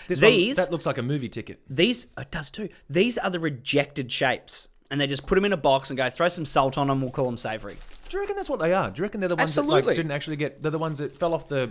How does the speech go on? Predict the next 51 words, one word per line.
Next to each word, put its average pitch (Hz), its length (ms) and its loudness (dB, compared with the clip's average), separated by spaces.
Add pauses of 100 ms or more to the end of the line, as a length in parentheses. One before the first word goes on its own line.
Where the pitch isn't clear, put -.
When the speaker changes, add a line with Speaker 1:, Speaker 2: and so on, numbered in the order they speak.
(120)
Speaker 2:
Look 247 80 0
at 254 60 6
that. 180 360 2
That 180 160 8
is 190 120 2
the 170 100 -4
barbecue 170 440 2
Speaker 1:
That's 107 80 -2
Speaker 2:
pizza 147 180 0
Speaker 1:
a - 20 2
barbecue 165 300 4
Speaker 2:
shape. 196 100 -12
Speaker 1:
pizza 220 200 -8
shape. 110 200 -8
Do - 60 -16
you - 40 -20 (140)
Speaker 2:
And - 60 0
Speaker 1:
reckon 233 80 4
Speaker 2:
this 233 60 2
Speaker 1:
they're 226 80 2
ones 190 220 2
that, 170 140 -6
when 160 180 -4
they 151 100 -4
had 151 160 -4
the 151 60 -6
big 139 300 -8
factory 143 300 -6
thing 135 180 -6
going 117 180 -2
out 107 140 -6
like 113 100 -8
this, 120 160 -8
juk, 110 240 -14
juk, 113 160 -12
juk, 117 160 -12
juk, - 20 -20
juk. 120 120 -12
Speaker 2:
Mm-hmm. 127 220 -8 (140)
Speaker 1:
I'm 110 100 -8
doing 113 160 -4
a 110 40 -6
little 104 160 -8
kiddie 104 240 -10
thing 98 220 -12
for - 120 -16
Jackson 98 300 -14
here 98 160 -10
with 98 100 -12
the 92 60 -12
boxes. 95 320 -14